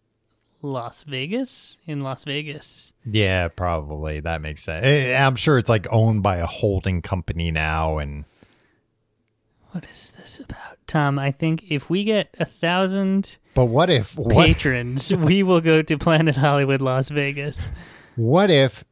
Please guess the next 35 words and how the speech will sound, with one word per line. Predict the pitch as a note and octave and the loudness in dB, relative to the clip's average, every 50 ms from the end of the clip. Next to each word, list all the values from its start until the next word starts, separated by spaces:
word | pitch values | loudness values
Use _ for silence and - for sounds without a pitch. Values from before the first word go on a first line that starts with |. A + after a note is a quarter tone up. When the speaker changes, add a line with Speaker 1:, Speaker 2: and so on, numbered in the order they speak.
| _ | _
Speaker 2:
what | - A#2 A2+ D#3 F#3+ | -4 0 2 2 4
if | A3 E3+ - | 2 2 2
I'm | E3 D#3+ D3 B2 A2+ A2 | 2 2 2 2 4 4
wrong | A#2+ C#3+ D3+ C3 A2+ G#2 G2+ | 4 4 4 4 4 4 2
and | G2 G2 | 2 2
it's | F#2+ - - | 0 0 -2
not | B2 A#2+ A#2+ B2 G2+ - | -2 0 0 0 -2 -2
like, | A#2+ A2 G2 F#2+ F#2+ - - | -2 0 0 0 0 -2 0
oh | - C3 B2+ | 0 2 2
no, | B2 A#2+ A#2+ A#2 A#2 | 4 4 4 4 2
just | G#2+ F#2+ A2 G2+ - | 2 2 0 0 0
some | - B2 A2 G#2+ G2+ F#2+ | 0 0 2 2 0 0
weird | G2 G#2+ A2 A2 A2+ A2 F#2+ | 2 4 4 4 4 4 2
holding | D#2+ - - A2+ G#2+ A2 F#2+ G#2+ G2+ G2 - | 0 0 2 2 2 4 2 2 0 0 0
company | - G#2 F#2+ - - F#2+ F#2+ F#2+ F#2 | 0 -2 0 0 -2 -2 0 -2 -2
bought | E2 E2 F#2 F2+ F#2 F#2+ F2+ | -2 -2 -2 -2 -2 -2 -2
them | F#2+ F2+ F2 | -2 -4 -2
out | F2 F#2+ F#2+ F#2+ F#2+ F#2 - _ _ - - - _ - | -2 -2 -2 -2 -2 -4 -6 _ _ -20 -20 -20 _ -4
and | G#2+ G#2 | -2 -2
it's | G#2 - - | -2 0 -2
just | G#2+ F#2+ - G#2 | -4 -2 -2 -2
a | F#2+ | -2
shell | - - - A2+ G#2+ G#2 G2 G2 | -2 0 2 2 4 4 4 2
of | F#2 E2 G2+ | 2 2 2
what, | G2 F#2+ F2+ F2+ - - - - _ _ - | 2 2 2 0 -2 -8 -20 -20 _ _ -10
what | C#3 A2+ A2 C#3+ F3 F#3 F3 | -6 -4 0 0 2 4 4
if | C#3 A#2 - - | 2 2 0 -2
it's, | - C3 A2+ G#2+ - - - - - - | 0 2 2 2 0 -4 -12 -12 -10 -2
oh, | - B2 B2 A2+ G#2+ | 2 4 4 4 2
all | - - A2+ B2+ C#3 D#3+ D#3 | 2 2 2 4 4 4 2
the | C3+ - | 0 0
Planet | - B2+ C3 B2 A#2 G#2+ | 0 0 2 4 4 4
Hollywood | A2 A2+ A2 G#2+ G2+ F#2+ F#2+ E2+ - | 4 4 4 2 2 2 0 -2 -2
so-, | - - - - B2 A2+ A2 - - G2+ - - _ _ _ _ - | -4 -4 0 2 2 2 2 0 -6 -16 -18 -18 _ _ _ _ -12
sent | - - - D3+ C3 A2 - | -8 -2 0 0 0 0 -2